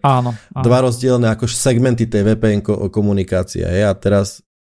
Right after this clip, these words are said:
Speaker 1: A ty hovoríš o ktorej?
Speaker 2: Doteraz som si myslel, že hovorím o tej medzi V P N ko-,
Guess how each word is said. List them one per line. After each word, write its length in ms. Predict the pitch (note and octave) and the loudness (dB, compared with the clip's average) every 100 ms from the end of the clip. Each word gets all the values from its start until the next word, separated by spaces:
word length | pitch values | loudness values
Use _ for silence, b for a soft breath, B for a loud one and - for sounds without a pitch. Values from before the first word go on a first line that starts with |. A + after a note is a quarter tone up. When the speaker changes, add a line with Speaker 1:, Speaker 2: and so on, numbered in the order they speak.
| _ | _
Speaker 1:
A 80 | D3+ | -6
ty 160 | D3 D3 | 0 2
hovoríš 320 | D3 C#3 C#3+ | 2 2 0
o 60 | - | 0
ktorej? 400 | D3 B2+ B2+ A#2+ b b _ _ | -2 -2 -4 -12 b b _ _
Speaker 2:
Doteraz 400 | - - F#3+ E3+ | -6 -2 0 -2
som 80 | |
si 160 | D#3+ D#3+ | -2 -2
myslel, 240 | E3 E3 | -2 -2
že 160 | C#3+ C#3+ | -2 0
hovorím 400 | C#3+ D3 D#3 C3+ | 0 0 -2 -2
o 80 | C3 | -2
tej 240 | C3 C3+ | -2 0
medzi 160 | C3 B2 | 0 0
V 160 | B2 | -2
P 80 | B2+ | -2
N 40 | C3 B2 | -4 -4
ko-, 160 | B2 | -6